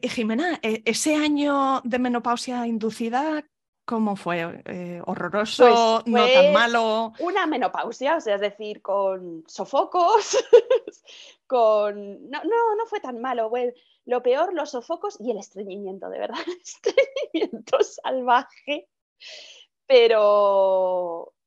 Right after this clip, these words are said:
Speaker 2: mm, yo no me noté muchos cambios de humor o mucha bajona.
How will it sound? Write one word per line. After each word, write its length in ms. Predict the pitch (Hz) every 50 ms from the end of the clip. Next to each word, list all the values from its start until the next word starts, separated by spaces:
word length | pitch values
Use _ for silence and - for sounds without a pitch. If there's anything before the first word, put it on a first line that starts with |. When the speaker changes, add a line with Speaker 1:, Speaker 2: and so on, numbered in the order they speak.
| _ _ _ -
Speaker 2:
mm, 580 | 214 208 202 196 196 190 185 180 180 180 180 185 190 _ _ _ _ - 220 220 214 196 185
yo 200 | 240 247 262 269
no 120 | 311 330
me 140 | 339 320 285
noté 420 | 277 277 262 247 240 247 247 240
muchos 640 | 240 240 240 233 - 226 214 208 202 208 - - - _ - - _ _
cambios 440 | - 208 202 202 202 196 196 196 196
de 80 | 202 196
humor 320 | 196 226 254 277 269 262
o 60 | 226
mucha 1080 | 208 214 214 214 - 202 196 196 196 196 196 196 196 190 196 196 202 202 196 196 196 196
bajona. 600 | 196 180 180 - - 254 277 254 262 269 277 -